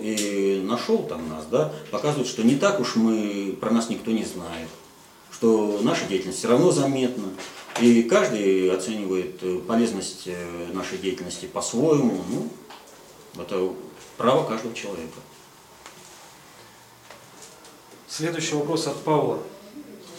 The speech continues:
Speaker 2: достаточно большой. Валерий Юрьевич, добрый день. Спасибо за ответы. Э, продолжу тему о Путине. Э, как принципиальный вопрос о поддержке большинством русского народа его государственной деятельности.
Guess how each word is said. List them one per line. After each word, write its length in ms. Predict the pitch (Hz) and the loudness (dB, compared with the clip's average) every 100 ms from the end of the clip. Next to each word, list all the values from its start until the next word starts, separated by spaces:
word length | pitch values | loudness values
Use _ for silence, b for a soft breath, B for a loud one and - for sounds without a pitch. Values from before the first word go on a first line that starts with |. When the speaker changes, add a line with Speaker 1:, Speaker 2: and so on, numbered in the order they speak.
| - - | -16 -14
Speaker 2:
достаточно 580 | 123 120 135 131 - 127 | -10 -10 -8 -8 -6 -8
большой. 400 | 123 127 - 107 - - - - - - - 127 | -8 -8 -8 -10 -12 -16 -18 -16 -16 -14 -10 -2
Валерий 300 | 143 151 151 | 0 2 2
Юрьевич, 260 | 143 - | 0 -2
добрый 260 | 139 135 135 | -4 -2 -2
день. 280 | 135 127 107 - - | -4 -4 -6 -10 -16
Спасибо 540 | - - 147 - 147 127 | -14 -12 -10 -8 -6 -6
за 160 | 123 | -6
ответы. 420 | 120 147 160 - - - B B B B - - | -4 -2 -2 -2 -8 -14 B B B B -20 -18
Э, 440 | 127 117 117 113 110 | -12 -10 -8 -8 -6
продолжу 420 | - 135 175 - | -2 2 2 0
тему 300 | - 151 143 | -2 -2 0
о 60 | 127 | -2
Путине. 420 | 147 131 113 101 - - - 113 | -6 -8 -8 -10 -12 -20 -18 -10
Э, 180 | 110 107 | -8 -4
как 220 | 151 151 | -4 -4
принципиальный 640 | 143 - 131 151 139 127 | -6 -8 -8 -4 -2 -2
вопрос 460 | 123 123 165 160 - | -4 -4 -4 -6 -8
о 80 | 123 | -10
поддержке 640 | - 127 131 143 - - | -10 -10 -2 -2 -2 -8
большинством 640 | 120 123 120 131 - 139 127 | -10 -8 -8 -8 -8 -6 -6
русского 340 | 135 - 117 | -6 -8 -6
народа 320 | 117 147 151 | -2 -2 -2
его 240 | 117 123 135 | -4 -4 -4
государственной 640 | 120 - 127 127 117 110 | -4 -6 -6 -6 -8 -10
деятельности. 560 | 120 120 101 98 - - | -8 -8 -10 -14 -16 -18